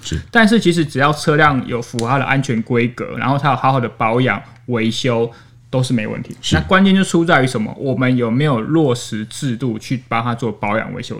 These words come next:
Speaker 2: 这件事情？
Speaker 1: 是。
Speaker 2: 那我们现在先讲车的部分，我们先不要讲人的部分，
Speaker 1: 是。
Speaker 2: 对不对？那，那其实还有刚才刚刚讲的那些东西，我可以补充一点，就是我们现在都说希望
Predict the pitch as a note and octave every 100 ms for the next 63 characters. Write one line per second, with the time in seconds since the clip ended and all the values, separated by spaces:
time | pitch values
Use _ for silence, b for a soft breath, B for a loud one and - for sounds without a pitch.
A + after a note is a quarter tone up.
0 | B2+ G#2+ A#2+ B2 - E3 D#3+ F3 C#3+ C#3
1 | F#3 F3 F3+ E3 A#2 A2+ C#3 C3+ A#2+ B2
2 | A#2+ - B B B - A#2 B2 D3+ D3
3 | C#3+ B2+ G#2+ G#2+ G#2+ G#2+ - A2 - A2
4 | - D2+ - - - A2+ A2 A2 C#3+ F3
5 | G3+ - B B - A3 A#3 - - F3
6 | F#3 A3 F3+ F#3 F3+ D3 - F3 E3 D#3+
7 | A2 B2+ D3 C#3+ C#3+ C#3 A2 C3 A#2+ G2+
8 | B2 B2 A2+ A2+ A2+ A#2 C#3+ C#3 C3+ C3
9 | C3 C#3+ C#3+ C3